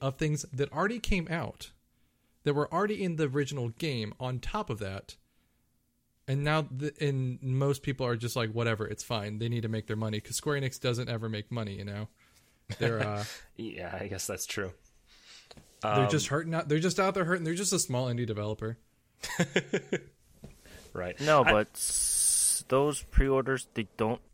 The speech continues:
Speaker 3: they weren't originally summons in seven, though.
Speaker 1: Which ones? Um, small chocobo, stuff like that?
Speaker 3: Yeah, and Cactuar and all that.
Speaker 1: They were in there.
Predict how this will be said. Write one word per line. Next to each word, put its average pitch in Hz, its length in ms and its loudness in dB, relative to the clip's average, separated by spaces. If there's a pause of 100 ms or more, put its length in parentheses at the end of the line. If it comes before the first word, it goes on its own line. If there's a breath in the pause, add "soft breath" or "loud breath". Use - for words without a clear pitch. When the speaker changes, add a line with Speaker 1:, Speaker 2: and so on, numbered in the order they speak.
(680)
Speaker 3:
they 120 80 4
weren't 123 260 2
originally 104 480 0
summons 90 520 -4
in 85 120 -8
seven, 78 360 -6
though. 78 200 -10 (800)
Speaker 1:
Which 135 180 -6
ones? 110 340 -4
Um, 113 520 -2
small 120 260 -2
chocobo, 127 400 -2
stuff 127 180 -6
like 113 120 -4
that? 151 240 -4 (960)
Speaker 3:
Yeah, 92 300 0 (140)
and 92 180 -8
Cactuar 90 580 0
and 85 100 -6
all 85 120 -4
that. 80 280 -4 (1080)
Speaker 1:
They 139 100 -2
were 254 120 -4
in 110 140 -4
there. 131 260 -6